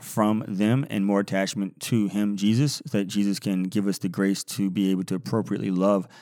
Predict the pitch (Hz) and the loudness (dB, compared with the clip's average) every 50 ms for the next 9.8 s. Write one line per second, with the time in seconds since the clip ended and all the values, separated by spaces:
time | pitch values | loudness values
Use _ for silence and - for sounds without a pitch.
0 | - _ - 104 95 104 110 107 101 95 90 98 101 95 90 92 92 95 104 101 | -20 _ -10 -6 0 2 2 2 2 2 2 2 2 2 2 2 2 2 4 2
1 | 98 - - 90 92 90 87 87 - - - - - - - - - 98 104 101 | 2 2 2 2 2 2 2 0 -4 -8 -16 -20 -20 -20 -20 -10 -6 -4 -4 -4
2 | - - - - - - _ _ _ _ - - 127 110 107 107 98 90 95 - | -4 -6 -8 -10 -12 -14 _ _ _ _ -6 -2 0 2 2 2 2 0 0 -2
3 | - 113 101 98 101 104 101 131 156 147 113 87 82 - - _ _ - 104 98 | -2 -2 0 2 0 0 2 0 0 0 0 -2 -6 -8 -10 _ _ -4 -2 0
4 | 98 101 104 107 120 - 80 67 - - - _ _ - - - - - - - | 0 0 -2 -2 -2 -4 -4 -4 -8 -12 -14 _ _ -20 -20 -20 -20 -20 -10 0
5 | - 180 - - - _ _ _ _ _ - 123 120 113 107 104 107 123 - _ | 0 0 0 0 -6 _ _ _ _ _ 4 4 6 6 6 4 2 -2 -4 _
6 | _ - 120 110 113 110 107 107 107 101 104 104 123 - _ - 104 104 123 151 | _ 0 2 4 4 4 4 4 2 2 2 0 -2 -6 _ -6 0 4 4 6
7 | 160 135 127 123 127 147 160 156 - _ _ _ _ _ _ - - 113 107 104 | 6 6 4 2 2 0 -2 -4 -6 _ _ _ _ _ _ -2 2 4 4 4
8 | 95 98 104 98 101 101 107 101 104 110 127 147 156 135 127 - - 110 107 110 | 4 2 2 0 0 2 4 4 4 4 4 2 0 -2 -6 -4 -4 -4 -4 -2
9 | 110 110 - - 95 98 107 107 - 107 104 117 113 107 104 101 - | -4 -4 -2 -2 0 0 0 0 0 0 0 2 2 0 0 -2 -4